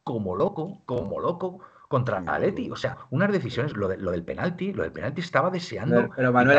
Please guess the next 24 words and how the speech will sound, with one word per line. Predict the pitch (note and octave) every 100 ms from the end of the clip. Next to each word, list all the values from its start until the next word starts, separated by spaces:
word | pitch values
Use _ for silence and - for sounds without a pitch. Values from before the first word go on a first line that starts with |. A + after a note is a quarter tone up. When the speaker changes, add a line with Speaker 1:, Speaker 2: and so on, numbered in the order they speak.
| -
Speaker 1:
pitar | D#3
penalti | B2+ C#3 D3+ A3
Speaker 3:
además, | - -
Speaker 1:
cuando | G#2 G2+ F#2+ - _
Speaker 3:
Manuel. | C3 A2+
Speaker 1:
realmente | C#3+ D3 F3 F#3 -
ni | B2+
lo | A2
vio, | F#2+ E3 G#3 - -
ni | A2+
lo | G#2
vio | E3+
siquiera. | E3 C3+ -
Speaker 2:
Cómo | C#3+
saca, | - D3 B2 _ D#3 D3 - -
cómo | D3+ D#3 D#3 D3+
saca | - D#3 D3+ D#3 C3+ B2+ B2+ B2+
a | B2+ B2
Morata | B2+ C#3+ D3+ C3+ A#2 _ -
constantemente | C3 - - D#3 D#3+ D3+ - C3+ D3+ D3+ C#3
de | B2
Speaker 1:
Sí. | A#2
Speaker 2:
sus | A#2+ -
casillas, | G#2+ - D#3 B2+ A#2 A#2